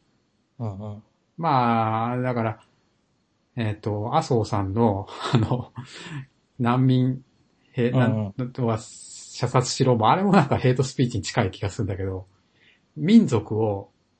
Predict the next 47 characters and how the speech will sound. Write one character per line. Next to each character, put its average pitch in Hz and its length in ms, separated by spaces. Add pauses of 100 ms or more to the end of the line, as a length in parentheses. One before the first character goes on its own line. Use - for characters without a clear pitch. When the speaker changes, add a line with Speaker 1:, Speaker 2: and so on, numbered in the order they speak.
(420)
Speaker 2:
特 135 240
定 165 160
の 160 100
民 165 220
族 117 400
を、 151 260 (420)
Speaker 1:
う 131 60
ん - 20
う 117 40
ん。 104 360
Speaker 2:
あ 101 180
の、 98 200
侮 101 160
辱 107 260
し - 120
た 110 120
り、 92 180 (1500)
そ - 180
の、 90 300
す - 160
る、 104 200
攻 107 180
撃 104 220
し - 80
た 127 120
り 104 100
す - 140
る 123 100
よ 156 140
う 151 40
な 160 100
発 113 260
言 104 260
が、 147 360 (760)
ヘ 113 80
イ 98 60
ト 104 120
ス - 140
ピ 101 100
ー 90 120
チ。 - 180 (1300)
Speaker 1:
あ、 123 100
そ 131 220
う 214 120
な 120 120
ん 101 80
だ。 104 140